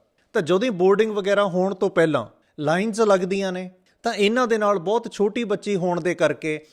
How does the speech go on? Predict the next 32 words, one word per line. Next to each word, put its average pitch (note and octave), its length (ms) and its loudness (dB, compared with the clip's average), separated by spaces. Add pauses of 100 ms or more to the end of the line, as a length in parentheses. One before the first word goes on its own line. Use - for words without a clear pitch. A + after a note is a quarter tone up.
(180)
ਏਅਰ A3+ 200 6
ਇੰਡੀਆ G3+ 300 0
ਦਾ F#3+ 140 2
ਸਟਾਫ D#3+ 420 2
ਇਹਨਾਂ F3 220 -4
ਨੂੰ F3+ 180 -6
ਉਸ A#3 260 4
ਪਾਸਿਓਂ G#3+ 400 -2
ਨਿਕਲ F3+ 300 2
ਜਾਣ G3+ 280 0
ਦੇ G3 80 0
ਲਈ G3 140 0
ਕਹਿੰਦਾ, F3 420 -2 (260)
ਜਿੱਥੋਂ G3+ 360 -2
ਦੀ A#3 120 0
normally F3 600 2
ਏਅਰ G3+ 200 4
ਇੰਡੀਆ F#3 300 0
ਦਾ E3 140 -2
ਸਟਾਫ D#3+ 400 2
ਜਾਣਾ F#3+ 280 0
ਹੁੰਦਾ, F3 300 0
ਕ੍ਰਿਊ G3 300 2
ਮੈਂਬਰ D#3 340 2
ਜਾਣਾ D3+ 260 0
ਹੁੰਦਾ, D#3+ 400 -4 (300)
ਜਿੱਥੋਂ G3 380 -2
ਦੀ G3+ 140 -2
ਪਾਇਲਟਸ F#3+ 540 0
ਵਗੈਰਾ E3 340 2
ਲੰਘਦੇ A#2 420 -6
ਆ। - 60 -20